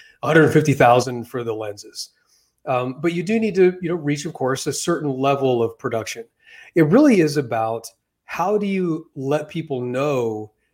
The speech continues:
that you have a product? And what I'll, I'll try and do is relate this as broadly as possible to, you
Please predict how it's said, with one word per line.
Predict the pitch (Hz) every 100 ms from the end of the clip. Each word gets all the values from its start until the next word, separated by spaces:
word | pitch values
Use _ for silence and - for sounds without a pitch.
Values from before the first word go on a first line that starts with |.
| _
that | 151
you | 139
have | 123 -
a | 131
product? | - 131 123 113 -
And | 143
what | 156
I'll, | 143 139 -
I'll | 156
try | - 226
and | 185
do | 165
is | 139
relate | 135 127 147 156
this | 143 123
as | 120
broadly | 117 139 131 127 127
as | 117
possible | - 123 123 123 120
to, | 117 -
you | 120 117